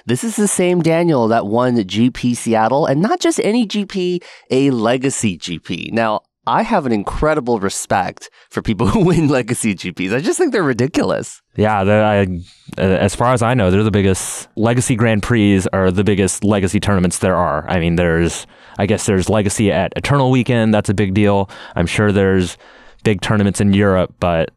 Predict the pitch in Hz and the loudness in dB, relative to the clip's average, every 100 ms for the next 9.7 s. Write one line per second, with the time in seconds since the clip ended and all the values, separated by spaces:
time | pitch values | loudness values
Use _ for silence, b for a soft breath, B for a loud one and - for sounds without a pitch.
0 | _ 101 120 92 95 117 117 113 - 95 | _ 0 2 2 2 2 2 0 2 2
1 | 110 139 135 120 117 87 107 131 131 160 | 2 2 2 2 2 2 0 2 2 2
2 | 156 143 - 120 - 123 113 117 113 85 | 2 2 0 0 2 0 2 2 2 2
3 | 87 95 - - 110 92 92 90 90 B | 0 -4 -6 -2 0 2 2 0 -4 B
4 | B B B 143 139 131 117 117 104 90 | B B B 0 2 2 2 2 4 2
5 | 90 107 98 90 78 101 80 - - 82 | 0 0 2 0 0 -2 -2 -4 -4 -2
6 | 85 90 80 76 90 _ - 143 214 262 | 0 0 0 -2 -2 _ -6 -2 -2 -2
7 | 233 190 - 156 143 123 113 123 101 90 | -4 -6 -2 0 2 0 0 -2 -2 -4
8 | 82 80 - 82 - 78 80 78 104 147 | -4 -8 -6 -8 -8 -4 -2 -2 -2 -2
9 | 160 131 262 226 113 101 98 | -2 -4 -2 -2 0 0 -2